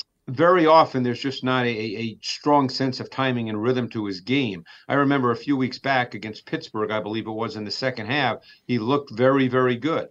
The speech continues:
because he can make throws. And if he, and if they can get him to deliver the ball with timing and rhythm based on route concepts versus specific coverages, he can certainly throw it. I mean, let's, let's not assume that just because he's made mad mistakes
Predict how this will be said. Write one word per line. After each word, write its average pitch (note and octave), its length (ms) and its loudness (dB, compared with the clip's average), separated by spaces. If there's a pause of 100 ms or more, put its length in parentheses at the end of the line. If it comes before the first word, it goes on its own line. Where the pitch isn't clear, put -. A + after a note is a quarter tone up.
(100)
because B2+ 220 -2
he D3 100 0
can E3+ 340 -4
make D#3+ 220 -2
throws. D#3 480 -2 (220)
And B2 160 0
if - 100 -6
he, E3 240 -4
and C3 160 -2
if A2+ 80 -8
they E3 160 0
can C#3+ 260 -4
get C#3+ 220 0
him C3+ 320 -4 (160)
to C3 100 -8
deliver C3+ 380 0
the B2 80 -2
ball B2+ 240 2
with A2+ 160 -4
timing B2+ 380 -4
and G#2+ 120 -4
rhythm C3+ 360 -2 (160)
based A#2+ 240 -2
on A2 160 -4
route C3 240 0
concepts B2 540 -4
versus A2 340 -10
specific - 480 -12
coverages, C#3 560 -2 (360)
he F#3+ 140 0
can F#3+ 180 -6
certainly F3+ 440 2
throw C#3+ 380 0
it. - 100 -12 (180)
I B2 60 -4
mean, C3 160 2
let's, F3 240 -2
let's - 400 -4
not D#3 320 2 (220)
assume D#3+ 440 0
that A#2+ 140 0
just C#3+ 200 -6
because C3+ 280 -2
he's A#2 180 -6
made B2+ 220 2
mad A#2+ 320 -2
mistakes C3+ 640 -2